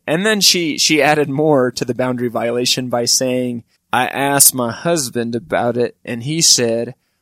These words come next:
'Wouldn't you like to know?'" <laughs> What do you say to someone like that when you're, like, you know, head down, not face down, but back of your head down in a sink, and a total stranger reveals this to you? Like, what, what,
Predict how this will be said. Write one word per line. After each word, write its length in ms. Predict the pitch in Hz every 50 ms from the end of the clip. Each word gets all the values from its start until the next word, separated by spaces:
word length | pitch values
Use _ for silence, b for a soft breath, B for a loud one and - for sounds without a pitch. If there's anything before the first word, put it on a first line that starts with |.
| _ _ _ _
'Wouldn't 400 | 127 135 139 135 127 127 120 117
you 260 | 113 120 131 147 160
like 400 | 143 127 117 113 104 - - _
to 140 | - - 117
know?'" 880 | 107 107 107 110 110 98 92 90 85 82 - - _ _ _ - - _ _ _ b b b b b b b b b b b b b _ B
<laughs> 100 | 240 269 294 B B B B B B _ _ _ _ _ _ -
What 200 | - 359 453 -
do 120 | - 494
you 160 | 494 453 415 392
say 480 | - - - 196 202 220 226 214 202
to 100 | 175 165
someone 320 | - - 160 143 147 147 143
like 200 | 139 131 - -
that 220 | 143 131 - -
when 140 | 151 160 160
you're, 160 | 160 160 156
like, 220 | 147 147 139 - _ _ _ -
you 100 | 277 196
know, 340 | 151 131 131 143 143 120 -
head 240 | - 165 165 156 139
down, 360 | 151 147 139 139 139 143 147
not 280 | 143 147 151 - - -
face 260 | - 156 151 143 -
down, 300 | - 131 127 131 131 131
but 180 | 127 117 - -
back 220 | 147 135 147 -
of 40 | 147
your 100 | 139 127
head 200 | - 156 139 131
down 260 | 139 139 135 135 123
in 120 | 104 131
a 40 | 135
sink, 460 | 127 - - 151 147 143 139 - - b b b b b b
and 260 | - 131 143 143 135 117 -
a 60 | 123
total 260 | - 160 175 175 160
stranger 400 | - - - 180 190 180 151 143
reveals 420 | 131 127 123 135 165 190 190 165 143
this 180 | 131 127 - -
to 100 | - 135
you? 80 | 135 135
Like, 220 | 131 139 135 -
what, 260 | - 147 170 - -
what, 160 | 156 196 -